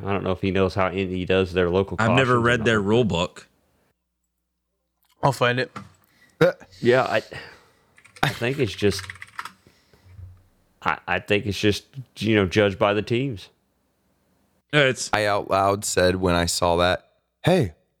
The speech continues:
Speaker 4: that guy's on track with cars on track."
Speaker 2: <laughs>
Speaker 4: Like, hey, I've, as a Formula One fan, I've been trained to go, "Hey, that's not right."
Speaker 2: <laughs>
Speaker 1: If there's dirt on the track, we usually have a caution.
Speaker 4: Yeah, I
Speaker 1: What
Speaker 4: know.
Speaker 1: the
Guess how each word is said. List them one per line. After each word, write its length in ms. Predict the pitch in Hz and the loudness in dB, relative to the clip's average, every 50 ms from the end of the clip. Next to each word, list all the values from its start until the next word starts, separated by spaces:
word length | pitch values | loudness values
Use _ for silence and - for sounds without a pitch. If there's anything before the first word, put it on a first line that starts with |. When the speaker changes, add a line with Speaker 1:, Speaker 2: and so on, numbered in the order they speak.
| _ _ _ | _ _ _
Speaker 4:
that 120 | - 175 175 | -2 0 2
guy's 200 | 214 196 185 175 | 4 4 4 4
on 140 | 175 165 147 | 4 2 2
track 320 | - - 214 208 - - | 2 2 0 0 0 -2
with 100 | 131 - | -2 0
cars 280 | - 165 185 208 190 135 | 0 2 2 2 2 2
on 100 | 110 95 | 0 0
track." 240 | - - - - _ - | 0 -2 -4 -4 _ 0
Speaker 2:
<laughs> 380 | - - - - - 135 - | 2 4 4 4 2 -2 0
Speaker 4:
Like, 180 | - 120 113 - - - - 370 - - 403 - - _ _ - - _ _ _ _ - - | 0 0 0 -2 0 0 0 0 2 0 -4 -4 -4 _ _ -20 -20 _ _ _ _ -4 0
hey, 380 | - 214 247 208 120 90 85 - _ _ _ - - - _ _ _ _ _ _ _ _ _ _ _ _ _ _ _ - | 2 2 2 2 2 0 -2 -4 _ _ _ -16 -16 -16 _ _ _ _ _ _ _ _ _ _ _ _ _ _ _ -10
I've, 160 | 110 113 113 - | -10 -10 -6 -4
as 140 | - 107 104 110 | -2 -2 -2 -2
a 40 | |
Formula 340 | 107 - 135 135 135 123 117 | -2 0 0 0 2 2 4
One 160 | 120 123 123 123 | 4 2 2 0
fan, 220 | - 113 104 101 | 0 0 2 2
I've 100 | 101 98 95 | 2 0 0
been 120 | 101 98 | -2 -2
trained 280 | - - 113 107 104 101 | -2 0 0 0 -2 0
to 40 | |
go, 240 | 98 98 85 80 87 - _ _ _ _ _ _ | 0 0 0 0 -2 -8 _ _ _ _ _ _
"Hey, 360 | - 240 339 370 277 - - - _ _ _ - | 0 2 2 2 2 -2 -6 -12 _ _ _ -2
that's 440 | - - 151 185 180 - - - - | 0 2 2 2 2 2 0 0 2
not 160 | - - - | 2 2 2
right." 360 | - - 320 302 - 370 359 - | 2 2 2 2 2 0 0 0
Speaker 2:
<laughs> 400 | - 339 349 - - 330 269 - - _ _ _ _ _ _ _ _ _ _ _ _ _ _ _ _ _ _ | 2 0 0 0 0 -2 -4 -4 -6 _ _ _ _ _ _ _ _ _ _ _ _ _ _ _ _ _ _
Speaker 1:
If 140 | - 135 - | -2 2 4
there's 180 | 240 254 214 - | 2 2 4 4
dirt 300 | - 190 196 403 - - | 4 4 4 4 2 0
on 100 | 135 117 | 0 0
the 80 | 113 | -2
track, 340 | - - 123 110 98 92 - | -2 0 0 0 0 0 -2
we 120 | 104 101 | -4 -6
usually 240 | 101 98 90 104 101 | -6 -4 -2 0 0
have 100 | 95 85 | 0 0
a 60 | 95 | -2
caution. 400 | - - 104 90 87 90 - 135 | 0 2 2 2 0 0 0 0
Speaker 4:
Yeah, 100 | 143 135 | 2 4
I 40 | 131 127 | 4 4
Speaker 1:
What 40 | 131 | 4
Speaker 4:
know. 160 | 139 135 120 107 98 | 2 2 2 2 0
Speaker 1:
the 100 | 90 - | -2 -4